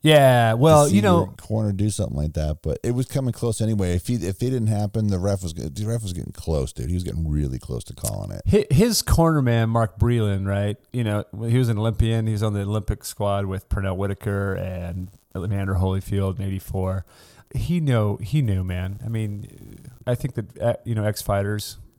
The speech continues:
Speaker 1: know when their guy is done. I mean, I, I, they could have thrown the towel in the previous round, I thought, after reviewing it all this morning, kind of in a haze. But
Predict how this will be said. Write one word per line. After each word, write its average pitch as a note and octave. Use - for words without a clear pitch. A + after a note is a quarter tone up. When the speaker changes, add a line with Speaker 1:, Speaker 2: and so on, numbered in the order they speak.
Speaker 1:
know G#2
when G#2
their G2
guy F#2+
is F#2
done. G2
I G#2+
mean, G#2+
I, G2+
I, G#2
they G2+
could A2
have F#2+
thrown F#2
the F2+
towel F#2
in F2+
the G2+
previous F#2
round, F2+
I F2+
thought, F2+
after F#2+
reviewing F#2
it G2+
all F#2+
this F#2
morning, F#2+
kind F#2
of F#2
in A2
a F2+
haze. F#2+
But B2